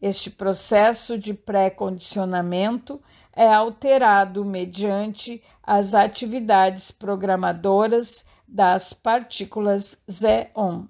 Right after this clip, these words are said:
Setenta e quatro. A energia concentrada de Zeon, portanto, pode ser sentida, mas não manipulada pelas energias do universo físico, segundo o Metatron.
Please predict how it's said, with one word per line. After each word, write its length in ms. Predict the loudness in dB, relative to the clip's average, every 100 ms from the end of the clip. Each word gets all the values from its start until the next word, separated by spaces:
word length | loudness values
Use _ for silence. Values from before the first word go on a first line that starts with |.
| _ _ _ _ _ _ _ _ _
Setenta 680 | -12 2 2 2 -4 -2 -4
e 60 | -6
quatro. 560 | -2 -2 -2 -8 -20 0
A 160 | 2 4
energia 800 | 2 -2 -4 -6 -6 -4 -4 -6
concentrada 1040 | -6 -8 -4 -6 -4 2 4 4 2 -2
de 180 | -4 -10
Zeon, 840 | -6 -2 -2 -4 -2 -2 -2 -6 -12 _ _ _ -4
portanto, 800 | -4 -2 -2 0 0 -4 -8
pode 460 | -8 _ 4 4 2
ser 360 | -10 -4 -2 -2
sentida, 720 | -8 -8 -10 -10 -6 -2 0
mas 300 | 0 0 0
não 300 | 0 2 2
manipulada 920 | 0 0 -4 -4 2 4 4 2 -2
pelas 480 | -2 0 0 0 -2
energias 760 | -4 -6 -6 -6 0 0 0
do 200 | -2 0
universo 800 | 0 0 -2 2 2 2 -6 -12
físico, 800 | -8 -4 -2 -2 -4 -6 -10 -12 _ _ _
segundo 720 | -16 2 4 4 2 -2 -2 -2
o 40 |
Metatron. 760 | -2 -2 -4 -8 -6 -6 -6